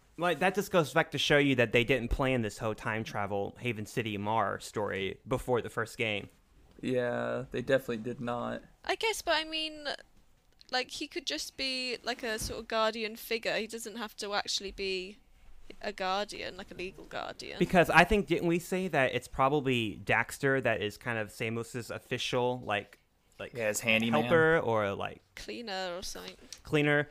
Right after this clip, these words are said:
Speaker 3: Yeah.
Speaker 1: And then, so he probably stays in the hut. That's probably where Da-, Daxter lives, and then Jack lives with this uncle character.
Speaker 2: Mm.
Speaker 3: Yeah,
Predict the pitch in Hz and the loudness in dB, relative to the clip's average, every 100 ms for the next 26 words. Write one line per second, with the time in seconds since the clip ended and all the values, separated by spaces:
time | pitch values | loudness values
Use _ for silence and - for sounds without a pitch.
0 | - 220 240 196 190 120 214 120 117 104 | -6 -6 -2 0 2 2 4 2 2 -4
1 | - - - _ _ _ - - 131 135 | -16 -20 -20 _ _ _ -8 2 2 2
2 | 139 135 135 127 127 - 127 117 120 120 | 0 2 2 0 -2 -2 -2 -2 0 -2
3 | 110 - 117 127 - - - 113 110 104 | -4 -2 0 0 -2 -6 -2 -2 -2 -4
4 | - 104 - 113 104 - - 120 117 123 | -6 -10 -6 -4 -4 -6 -6 -4 -2 -2
5 | 123 120 - 107 104 98 98 95 98 104 | -2 -6 -14 -8 -6 -6 -6 -4 -4 -4
6 | 104 104 - - - 101 - 107 - 107 | -4 -8 -12 -18 -18 -18 -16 -16 -16 -14
7 | 110 110 - 120 120 - - - - - | -8 -8 -4 -4 -4 -4 -8 -8 -14 -18
8 | - 135 - 269 269 196 180 | -8 -4 -2 0 2 2 0